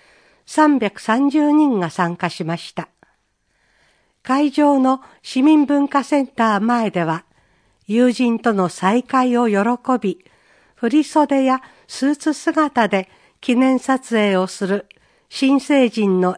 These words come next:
笑顔が多く見られました。また、成長した我が子の晴れ姿を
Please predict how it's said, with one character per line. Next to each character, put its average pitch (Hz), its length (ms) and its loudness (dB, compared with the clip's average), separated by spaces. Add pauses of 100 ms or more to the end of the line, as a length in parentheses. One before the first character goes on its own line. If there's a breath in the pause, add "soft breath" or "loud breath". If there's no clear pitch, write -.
笑 262 140 -2
顔 240 320 0
が 185 240 -4
多 294 300 2
く - 320 -8 (340 soft breath)
見 190 160 0
ら 196 120 2
れ 185 140 -2
ま 180 160 -4
し - 200 -18
た。 165 120 -10 (1040)
ま 208 160 -4
た、 233 240 -2 (340 soft breath)
成 311 300 0
長 302 320 0
し - 160 -14
た 269 340 0
我 285 160 0
が 294 160 -2
子 - 160 -2
の 175 120 0
晴 202 200 -2
れ 277 60 -2
姿 262 460 -2
を 175 120 -2